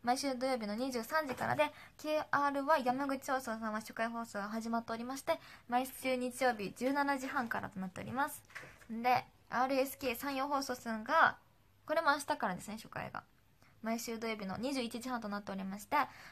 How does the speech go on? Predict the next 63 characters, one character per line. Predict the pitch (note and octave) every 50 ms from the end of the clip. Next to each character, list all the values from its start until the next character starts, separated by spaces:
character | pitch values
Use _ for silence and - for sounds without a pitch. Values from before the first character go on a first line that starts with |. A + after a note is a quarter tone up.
| -
ー | - C4 D4 D#4
ル | D#4+ E4+
エ | E4 D#4+
ス | D#4 -
ケ | - - D4+ C#4 B3+
ー | B3+
山 | - - C#4+ C#4+
陽 | C#4+ C#4+ D4
放 | D4 D#4 D4+
送 | C#4+ - C4
さ | C4+ C4 B3
ん | B3+
の | D4 F4
み | F#4 -
一 | - - -
週 | - - C4 B3+
間 | B3+ - G#3+ G3+ F#3+ G#3 -
前 | - C4+ C#4+ C#4 B3+ A#3
に | A#3 C4+ E4 E4+ D4+ - - - _
放 | - - A3+ A#3
送 | A#3 A#3
さ | A3+ B3 A#3
れ | A3 A3
た | A3 A3+ G#3+
内 | G#3+ A3+ A#3 A#3
容 | B3 D4 F#4+
を | G4
放 | - C#4 B3
送 | - A#3 A3
し | A3 - G#3+
ま | G3+ G3 G#3
す。 | G3+
っ | -
て | - C4
こ | - - C4
と | - G#3+ G3
は、 | F#3+ - - - - - - - - - - _ _ _ _ - B3+
誰 | A#3 G3+ F#3 F3+ F3
だ？ | - - -
<laughs> | _ _ - - - - - - D#4 - - C#4+ B3+ B3+ - - - - - - - - - - - - - - - - - - - - -
マ | C4 D4 F4+
イ | G#4+ G4
ハ | E4+ C4+ A#3
と | - G#3+
ユ | G3+ G#3+ G#3+
ミ | G#3 G3
リ | F3+
ン | F3+
っ | F#3
て | -
今 | - - A#3 A3+ A3+
週 | - - G#3+ G3+
だ | G3+ G3
か | - - -
ら、 | - - -
今 | - A3+ A#3
週 | A#3 - A#3+
っ |
て | A#3 -
終 | - A3
わ | A#3
っ | A#3 -
た？ | D#4 F4+